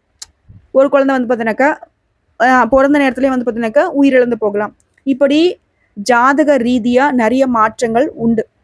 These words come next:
நம்ம சொல்லக்கூடியது பொது பலன்கள். அதனால தான் நான் சொல்றேன், உங்களுடைய ஜாதக கட்டத்துல இந்த மூன்று கிரகங்களும் எங்கெங்க இருக்காங்கிறத பார்த்துட்டாவே, இப்போ நம்ம சொல்லக்கூடிய பலன்களோட சேர்த்து உங்களுடைய தனிப்பட்ட வாழ்க்கைக்கான பலன்களையும் சேர்த்து சொல்ல முடியும்.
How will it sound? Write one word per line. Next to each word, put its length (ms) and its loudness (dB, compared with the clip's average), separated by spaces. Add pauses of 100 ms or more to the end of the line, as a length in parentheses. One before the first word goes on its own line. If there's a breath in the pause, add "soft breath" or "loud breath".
(120)
நம்ம 360 2 (140)
சொல்லக்கூடியது 460 0 (120)
பொது 280 0
பலன்கள். 340 0 (160)
அதனால 200 2
தான் 0 -
நான் 160 2
சொல்றேன், 360 0 (240 loud breath)
உங்களுடைய 180 2
ஜாதக 400 2
கட்டத்துல 220 -4
இந்த 160 2
மூன்று 380 2
கிரகங்களும் 320 -4
எங்கெங்க 300 -2
இருக்காங்கிறத 600 0 (100)
பார்த்துட்டாவே, 720 0 (380 soft breath)
இப்போ 520 0
நம்ம 240 0
சொல்லக்கூடிய 400 0
பலன்களோட 360 2
சேர்த்து 480 0
உங்களுடைய 400 2
தனிப்பட்ட 600 0
வாழ்க்கைக்கான 680 -2
பலன்களையும் 400 0
சேர்த்து 260 -2
சொல்ல 220 -2
முடியும். 260 -6